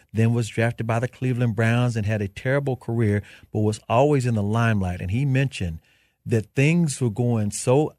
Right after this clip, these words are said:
out of control, he just felt like, "Okay, I'll just keep going out of control, and then I will get this gun, and I will shoot myself, and people will say, 'I understand why.'" And he said the only reason he's still around is 'cause the gun didn't go off.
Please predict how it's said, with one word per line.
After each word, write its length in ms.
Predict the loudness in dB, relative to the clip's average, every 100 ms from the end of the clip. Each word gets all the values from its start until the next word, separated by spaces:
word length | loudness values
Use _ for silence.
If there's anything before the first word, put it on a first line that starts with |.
| _
out 160 | 0 0
of 80 |
control, 600 | -2 -4 -2 -4 -4 -14 _ _ _ _ _ _
he 200 | -2 0
just 220 | 2 0
felt 240 | 0 0 0
like, 240 | -4 -2
"Okay, 500 | -4 -2 0 0 0 -2
I'll 240 | 0 0
just 240 | 0 -6
keep 180 | -4 -2
going 240 | 0 0 0
out 120 | -2
of 80 | -6
control, 500 | -2 2 2 2 -2
and 160 | -2
then 100 | 0
I 100 | 0
will 100 | -2
get 220 | -4 -6
this 200 | -6 -6
gun, 300 | -2 0 2
and 180 | 0 -2
I 80 | -4
will 160 | -6 -10
shoot 260 | -4 -4
myself, 540 | -2 -4 0 0 0 -2
and 180 | -8 -4
people 220 | -4 -4
will 160 | -6 -8
say, 240 | -8 -6
'I 260 | -6 -4 -2
understand 500 | -2 -2 -2 -2 0
why.'" 320 | 2 0 -2 _ _ _ _
And 120 | 0 2
he 80 |
said 220 | 2 0 2
the 100 | 2
only 180 | 2
reason 260 | 0 0 0
he's 100 | -2
still 240 | 0 0
around 460 | 2 2 2 0 -4 _ _ _ _ _
is 180 | 0 0
'cause 520 | 0 2 2 -2 -10 _ _ _
the 220 | -2 0 0
gun 400 | 2 2 4 2
didn't 300 | 0 0 2
go 180 | 6
off. 400 | 8 6 4 -10